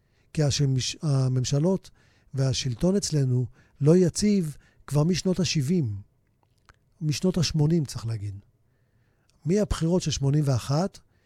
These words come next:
אנחנו נמצאים בתיקו פוליטי, ארבעים שנה שאין פה משתל-, ממשלות ומשטרים יציבים.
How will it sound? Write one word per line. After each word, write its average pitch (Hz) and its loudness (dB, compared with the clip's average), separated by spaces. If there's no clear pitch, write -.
אנחנו 143 -2
נמצאים 151 0
בתיקו 156 -2
פוליטי, 135 0
ארבעים 147 2
שנה 165 0
שאין 160 -2
פה 180 0
משתל-, 143 -2
ממשלות 135 -2
ומשטרים 131 -2
יציבים. 110 -4